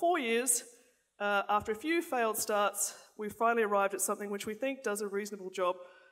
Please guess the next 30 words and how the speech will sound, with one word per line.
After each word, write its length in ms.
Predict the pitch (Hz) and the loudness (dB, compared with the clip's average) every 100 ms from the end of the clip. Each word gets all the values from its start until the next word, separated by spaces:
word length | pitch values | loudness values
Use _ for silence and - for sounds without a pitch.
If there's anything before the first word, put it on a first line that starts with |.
| _ | _
of 240 | 190 185 180 - - _ - | 2 2 2 -8 -20 _ -4
mimicking 420 | 240 247 233 202 | 0 0 0 0
what 160 | 202 | 0
your 200 | 190 190 | 2 0
eye 220 | - 180 180 | 2 0 2
does 320 | 185 185 - | 0 -2 -4
in 180 | 196 202 | -4 -2
looking 260 | 233 220 | -2 -2
at 100 | 196 | -2
that 160 | 202 196 | 0 0
whole 360 | - 262 294 226 | 2 2 4 2
image 400 | 190 180 - - - _ | -2 -2 -4 -6 -14 _
and 160 | - 202 | -8 -6
then 80 | 185 | -6
finding 420 | 190 196 190 185 | -2 -2 0 -2
where 140 | 190 | -2
those 240 | 175 175 - | -2 -2 -2
fuzzy 300 | 190 175 185 | -4 -4 -4
lobes 320 | 175 160 - | -4 -4 -2
are. 220 | 175 165 - - _ _ _ | -2 -4 -6 -20 _ _ _
We 100 | 208 | -10
call 260 | 214 240 240 | -2 2 2
it 60 | 240 | 2
oddity. 460 | 190 175 - - - - - - - - _ - | 0 0 -2 -10 -12 -20 -16 -14 -14 -16 _ -12
So 200 | - 220 | -2 2
let's 260 | 226 226 | 2 2
see 120 | 208 | 0
how 180 | 190 180 | -2 -4
it 120 | 170 | -4
does. 380 | - 139 - - | -6 -8 -6 -8